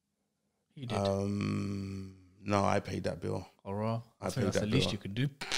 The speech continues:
Speaker 2: Yeah.
Speaker 1: <laughs> The least you could do
Speaker 2: I mean, it's not
Speaker 1: for
Speaker 2: my
Speaker 1: freedom
Speaker 2: fault.
Speaker 1: from
Speaker 2: It's not my fault. I was there to facilitate, right? But just the fact that he had, you know, when he, he was deflated,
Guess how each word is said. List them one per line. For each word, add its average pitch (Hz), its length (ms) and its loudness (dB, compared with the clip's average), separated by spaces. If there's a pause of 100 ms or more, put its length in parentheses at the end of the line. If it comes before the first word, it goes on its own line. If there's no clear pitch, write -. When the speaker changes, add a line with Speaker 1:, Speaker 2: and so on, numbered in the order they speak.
(100)
Speaker 2:
Yeah. 101 400 2
Speaker 1:
<laughs> - 320 8
The 240 240 12
least - 300 12
you 196 80 8
could 185 360 8
do 226 220 10
Speaker 2:
I 147 40 12
mean, 160 100 12
it's 160 100 12
not 190 120 12
Speaker 1:
for - 40 12
Speaker 2:
my 139 120 12
Speaker 1:
freedom 180 140 10
Speaker 2:
fault. 147 260 12
Speaker 1:
from 202 260 8
Speaker 2:
It's 131 140 12
not 180 140 12
my 156 120 12
fault. 147 280 12
I 143 60 12
was 151 120 12
there 156 140 12
to 143 160 2
facilitate, 123 680 8
right? 104 260 2
But 110 260 8 (460)
just - 320 6 (200)
the - 100 -2
fact - 300 -2
that 131 200 8
he 147 200 4
had, 135 340 0
you 120 120 2
know, 123 100 8
when 120 180 6
he, 151 420 2 (500)
he 135 100 -2
was 135 100 4
deflated, 123 720 0